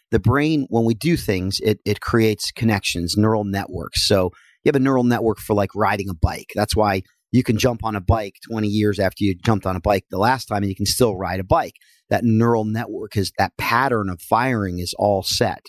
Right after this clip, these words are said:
But if you have patterns of firing that are disrupted or they're not clean and clear, you're gonna not think properly. You're not going to react the way you'd like to react in a situation when you need your best.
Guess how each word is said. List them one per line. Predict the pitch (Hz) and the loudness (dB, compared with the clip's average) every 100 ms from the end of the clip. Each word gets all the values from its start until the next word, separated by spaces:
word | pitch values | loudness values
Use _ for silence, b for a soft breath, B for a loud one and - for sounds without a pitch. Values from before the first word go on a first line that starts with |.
| _ | _
But | 107 107 | 0 0
if | - | 0
you | 113 | 0
have | 120 113 - _ | 2 0 -8 _
patterns | - 135 139 123 | -2 0 -4 -4
of | 110 | -8
firing | - 123 131 117 | -2 0 2 0
that | 101 95 | 0 -2
are | |
disrupted | 87 92 - 123 - - 87 | -2 -2 2 0 0 -6 -4
or | 92 | -2
they're | 90 95 | 0 2
not | 107 101 _ _ - | 0 -2 _ _ -10
clean | - 143 151 123 92 | 0 2 4 2 -2
and | 95 92 | -6 -8
clear, | - 139 131 95 90 87 _ _ - | -2 2 2 2 0 -4 _ _ -2
you're | 104 | 2
gonna | 127 107 - | 2 0 -4
not | 113 117 - - | 0 0 -2 -2
think | 151 147 | 0 2
properly. | - 104 92 98 92 98 98 | 0 0 -2 -4 0 0 0
You're | 95 98 | 0 2
not | 101 104 | 2 0
going | - 101 98 | 0 0 -2
to | - 95 87 - | 0 0 0 -2
react | 98 98 101 101 _ - | 0 2 2 -2 _ -8
the | 101 | -2
way | 95 95 | 0 2
you'd | 92 92 | 0 0
like | 95 92 | -2 -2
to | - | -4
react | 95 90 87 - | 0 0 -2 -2
in | 107 | 0
a | 101 | 0
situation | 185 - 123 113 110 | 0 2 2 0 -2
when | 104 | 0
you | 98 | 2
need | 101 90 | 0 0
your | 90 | -4
best. | - - - - | -4 -4 -6 -8